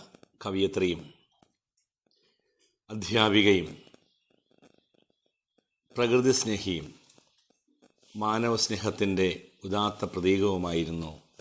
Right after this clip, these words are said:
സുഗതകുമാരി ടീച്ചർ. സുഗതകുമാരി ടീച്ചറിൻ്റെ ദേഹവിയോഗത്തിൽ മലയാളത്തിലെ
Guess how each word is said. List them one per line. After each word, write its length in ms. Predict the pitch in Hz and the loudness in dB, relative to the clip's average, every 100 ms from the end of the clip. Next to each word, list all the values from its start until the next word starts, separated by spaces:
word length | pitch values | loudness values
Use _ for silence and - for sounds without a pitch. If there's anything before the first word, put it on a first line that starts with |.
| - _ | -20 _
സുഗതകുമാരി 600 | - - 92 87 85 80 | -10 -6 -6 -6 -8 -10
ടീച്ചർ. 360 | 76 82 71 - - _ _ _ _ _ _ _ _ _ _ _ _ _ _ _ _ _ _ _ | -8 -8 -6 -8 -12 _ _ _ _ _ _ _ _ _ _ _ _ _ _ _ _ _ _ _
സുഗതകുമാരി 480 | - 104 98 98 92 | -10 -6 -4 -2 -2
ടീച്ചറിൻ്റെ 680 | - 95 - 92 90 87 - - - _ _ _ _ _ _ _ _ _ _ _ _ _ _ _ _ _ _ _ _ _ _ _ _ _ _ _ _ 92 | -2 -4 -4 -4 -4 -6 -8 -20 -20 _ _ _ _ _ _ _ _ _ _ _ _ _ _ _ _ _ _ _ _ _ _ _ _ _ _ _ _ -4
ദേഹവിയോഗത്തിൽ 920 | 98 104 104 98 92 92 - 80 73 - _ _ _ _ _ _ _ - | 0 2 2 2 2 2 -2 -6 -8 -18 _ _ _ _ _ _ _ -16
മലയാളത്തിലെ 800 | 95 95 95 95 92 98 92 | -6 -4 -4 -6 -6 -6 -6